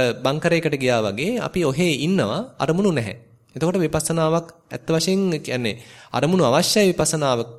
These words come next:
සිද්ධ වෙන්න. එතෙන්දී අර ඒ, මේ, මේ,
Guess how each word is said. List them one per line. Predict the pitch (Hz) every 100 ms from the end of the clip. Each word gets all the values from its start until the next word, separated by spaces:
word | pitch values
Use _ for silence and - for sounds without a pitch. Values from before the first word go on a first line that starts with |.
| - - _ _ -
සිද්ධ | - 151 196
වෙන්න. | 123 90 110 240 - _ - - - 139
එතෙන්දී | 180 202 240 226
අර | 185 185 175
ඒ, | 160 160
මේ, | 160 165 156
මේ, | - 135 120